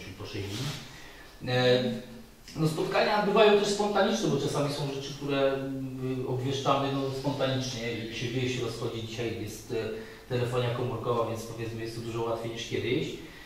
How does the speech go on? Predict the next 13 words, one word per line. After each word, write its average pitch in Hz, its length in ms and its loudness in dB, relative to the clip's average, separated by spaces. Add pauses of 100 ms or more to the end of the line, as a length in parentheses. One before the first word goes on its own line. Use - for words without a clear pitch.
(300)
No, 151 340 2
no, 165 220 4 (160)
spotykamy 165 520 2
się 160 140 2
na 151 100 4
wieży 151 260 6
parę 151 360 8
minut 131 260 2
czasami 123 360 -2
przed, 127 200 0
przed, - 320 -2
przed - 380 0
dzwonieniem. 113 540 -2